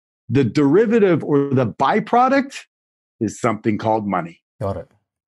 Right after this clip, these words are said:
Speaker 2: So when someone avoids the obvious, you know, the thing that's straight in front of them that, that's gonna get them maybe the result, or as you said, it's gonna get them the, you know, the, the, the journey to be who they are,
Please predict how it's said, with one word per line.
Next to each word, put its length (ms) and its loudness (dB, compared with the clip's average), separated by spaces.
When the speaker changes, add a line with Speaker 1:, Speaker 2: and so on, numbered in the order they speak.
Speaker 2:
So 160 -4
when 180 -2
someone 320 -2
avoids 540 -2
the 120 -2
obvious, 680 -4
you 80 -4
know, 120 0
the 120 2
thing 280 0
that's 160 0
straight 260 0
in 80 -4
front 340 -2
of 160 -10
them 100 -4
that, 80 -10
that's 160 -6
gonna 220 -2
get 300 -2
them 280 -2
maybe 280 2
the 120 -4
result, 360 0
or 180 -2
as 140 -2
you 100 0
said, 280 -2
it's 160 -10
gonna 240 -4
get 220 -4
them 240 -6
the, 220 -4
you 80 -2
know, 120 2
the, 300 -2
the, 180 -4
the 160 -4
journey 320 2
to 60 -6
be 120 0
who 120 2
they 160 0
are, 360 0